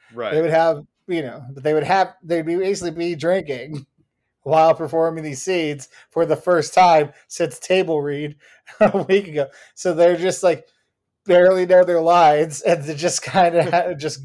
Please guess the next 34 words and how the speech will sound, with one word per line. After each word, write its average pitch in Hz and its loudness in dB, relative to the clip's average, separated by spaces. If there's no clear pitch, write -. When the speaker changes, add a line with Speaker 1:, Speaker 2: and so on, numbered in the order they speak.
Speaker 2:
you 165 -6
know, 151 4
fly 165 2
by 180 4
the 170 0
seat 190 -4
of 175 -2
their 175 0
pants 180 4
in 156 -4
front 160 2
of 151 -2
a 147 0
live 156 4
audience 160 2
and 151 -6
all 156 4
the 160 -12
cameras 156 -2
filming 170 0
this 160 -6
episode 160 0
that 143 -4
needs 147 -10
to 147 -10
go 151 2
out 160 2
in 135 -14
two 139 -14
days 131 -12
or 135 -8
whatever 139 -8
the 131 -14
fuck. - -14